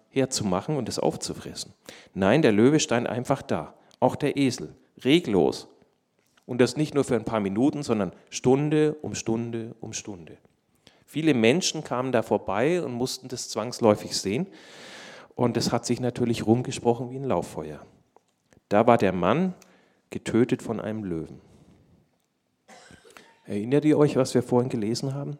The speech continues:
Der Teufel streicht umher wie ein brüllender Löwe und sucht, wen er verschlingen kann. In unserer Geschichte ist der Löwe und da ist ein Esel.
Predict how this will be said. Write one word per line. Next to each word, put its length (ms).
Der 160
Teufel 440
streicht 500
umher 520
wie 120
ein 180
brüllender 460
Löwe 560
und 160
sucht, 400
wen 160
er 120
verschlingen 600
kann. 180
In 140
unserer 300
Geschichte 420
ist 180
der 100
Löwe 440
und 160
da 40
ist 140
ein 160
Esel. 460